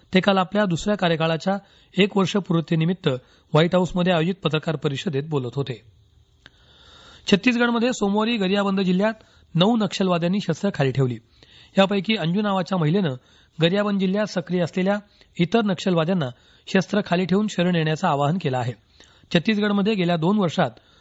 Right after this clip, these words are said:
दोन हजाराहून अधिक नक्षलवादी शरण येऊन ते समाजाच्या मुख्य प्रवाहात सामील झाले आहेत.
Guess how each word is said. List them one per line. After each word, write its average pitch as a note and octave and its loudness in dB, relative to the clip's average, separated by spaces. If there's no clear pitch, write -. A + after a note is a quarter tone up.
दोन F#3 2
हजाराहून F3+ 0
अधिक D3 -2
नक्षलवादी E3+ -2
शरण D3+ -2
येऊन D#3+ -2
ते F#3 4
समाजाच्या F3+ 0
मुख्य D#3+ -4
प्रवाहात D#3 0
सामील D3+ -4
झाले A#2+ -6
आहेत. A#2 -10